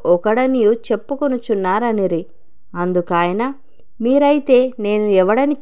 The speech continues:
చెప్పుచున్నారని" వారిని అడగగా, పేతురు, "నీవు క్రీస్తువని" ఆయనతో చెప్పెను. అప్పుడు తన్ను గూర్చిన ఈ సంగతి ఎవనితోనూ చెప్పవద్దని ఆయన వారికి ఖండితముగా చెప్పెను.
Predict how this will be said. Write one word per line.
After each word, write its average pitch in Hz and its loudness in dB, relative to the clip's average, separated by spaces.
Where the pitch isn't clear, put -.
చెప్పుచున్నారని" 262 -2
వారిని 180 2
అడగగా, 170 -2
పేతురు, 269 4
"నీవు 180 0
క్రీస్తువని" 233 0
ఆయనతో 180 -2
చెప్పెను. 185 -2
అప్పుడు 247 0
తన్ను 214 -2
గూర్చిన 254 0
ఈ 254 0
సంగతి 233 -2
ఎవనితోనూ 226 0
చెప్పవద్దని 240 0
ఆయన 208 -2
వారికి 196 -4
ఖండితముగా 220 0
చెప్పెను. 175 0